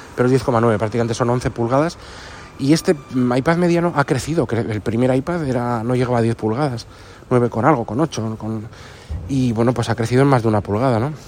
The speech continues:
Lo cual es bastante, está bastante bien, sobre todo, bueno, pues gracias a, a que, y no tiene un tamaño mayor, porque bueno, los, los ca-, los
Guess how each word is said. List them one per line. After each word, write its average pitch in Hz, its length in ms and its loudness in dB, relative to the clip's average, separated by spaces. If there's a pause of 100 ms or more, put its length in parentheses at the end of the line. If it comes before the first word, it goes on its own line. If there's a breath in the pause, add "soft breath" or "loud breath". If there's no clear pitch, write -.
(200 loud breath)
Lo 101 120 -2
cual 101 220 -2
es - 220 -2
bastante, 110 840 0
está 101 240 0
bastante 113 260 2
bien, 143 180 4
sobre 117 200 4
todo, 123 200 4
bueno, 120 200 4
pues 110 220 -2 (560 loud breath)
gracias 120 460 4
a, 110 320 4
a 117 60 0
que, 120 100 2
y 117 140 6
no 123 120 8
tiene 127 140 8
un 127 60 8
tamaño 113 640 4 (340)
mayor, 113 340 4 (480 loud breath)
porque 113 240 0
bueno, 110 180 4
los, 101 340 0
los 110 240 0
ca-, - 160 -8
los 107 460 -4